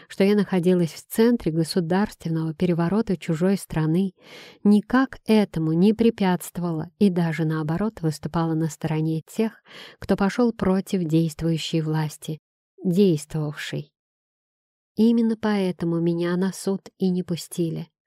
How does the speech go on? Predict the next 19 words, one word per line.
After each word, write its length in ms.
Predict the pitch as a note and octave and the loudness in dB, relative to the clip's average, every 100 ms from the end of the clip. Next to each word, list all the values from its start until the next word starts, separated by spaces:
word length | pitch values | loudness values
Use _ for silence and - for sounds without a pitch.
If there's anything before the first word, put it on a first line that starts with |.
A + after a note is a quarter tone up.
| _ - - - | _ -20 -20 -6
Арнар 600 | F3+ F#3+ G3+ G#3+ A3 A3+ - | 0 2 2 2 0 -2 -2
уловил 640 | A3 A3+ A3 G3 A3 A3 | 0 2 2 2 2 2
моё 280 | F3+ E3+ E3+ | 2 0 0
напряжённое 760 | E3+ E3 F3+ E3+ G3 G3 F3+ F3 | -2 0 -2 0 0 2 0 0
состояние 920 | - E3 - D#3+ F3+ G#3+ G#3 G#3 G#3 - - - - _ | -4 -8 -4 -2 0 0 0 0 -4 -10 -20 -20 -20 _
и 140 | - G#3+ | 0 0
попросту 840 | - G#3 A3 F#3+ F3+ - D#3+ D#3 _ | 2 0 0 -2 -4 -6 -8 -8 _
запретил 720 | G3 G3 A3 A3 G#3+ - A3 G3 | -2 0 0 0 -2 0 -2 -2
присутствовать, 1080 | D#3+ D#3+ - F3 E3 - D#3 D#3+ D#3 - _ _ - | -2 -4 -2 -4 -4 -8 -6 -6 -10 -20 _ _ 0
отправив 600 | G3+ G3+ - A#3 A#3+ A3 | 0 2 0 0 2 2
гулять 520 | F#3 F#3+ F#3+ E3+ E3 - | 0 0 2 0 -4 -6
по 100 | D3+ | -6
королевскому 680 | E3 E3 E3 D#3+ - E3 E3 | -4 -4 -4 -4 -4 -2 -2
дворцу 640 | E3 E3 D3+ - A3+ A3+ | -2 -4 -6 -4 -2 -2
в 160 | - F#3+ | 0 2
обществе 560 | A#3 - - A#3 G#3+ G#3+ | 2 0 -2 -2 -2 -2
трёх 360 | - F#3 F#3+ | 0 0 0
своих 440 | - F3+ F3 D#3+ E3 | -4 -2 -2 -2 -2
магов, 420 | E3+ F#3 G3+ | -2 -2 -6